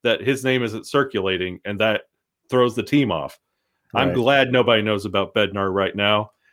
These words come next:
Speaker 1: Well, once we win the cup, let 'em talk.
Speaker 2: Everyone will know, right?
Speaker 1: Yep.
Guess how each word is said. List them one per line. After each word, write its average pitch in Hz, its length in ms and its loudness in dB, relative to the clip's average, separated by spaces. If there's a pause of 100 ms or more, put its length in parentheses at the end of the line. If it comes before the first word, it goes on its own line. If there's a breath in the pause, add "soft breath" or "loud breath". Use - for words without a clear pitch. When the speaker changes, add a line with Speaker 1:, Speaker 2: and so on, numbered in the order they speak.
(200)
Speaker 1:
Well, 120 280 0
once 147 240 2
we 143 100 6
win 147 180 4
the 139 100 4
cup, 165 360 2 (540)
let 117 160 2
'em 120 120 2
talk. 101 240 -4 (420)
Speaker 2:
Everyone 104 320 0
will 104 100 2
know, 87 220 -2 (100)
right? 90 340 0 (120)
Speaker 1:
Yep. 120 120 -2